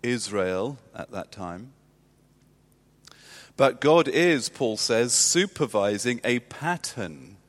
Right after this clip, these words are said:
in salvation history in order to establish a principle.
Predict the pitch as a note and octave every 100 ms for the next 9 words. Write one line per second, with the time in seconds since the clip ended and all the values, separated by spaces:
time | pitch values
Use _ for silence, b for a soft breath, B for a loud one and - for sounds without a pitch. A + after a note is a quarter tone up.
0 | b b b b A#2+ A2+ A2 B2 G#2+ G#2
1 | A#2 A2+ - G#2 F#2 A2 - - F2 F#2+
2 | A#2+ B B - C#3 C#3+ D3+ F#3+ D3+ C#3
3 | - C3+ - C3 A#2+ B2 - B2 - -
4 | F3 C#3+ - - - G#1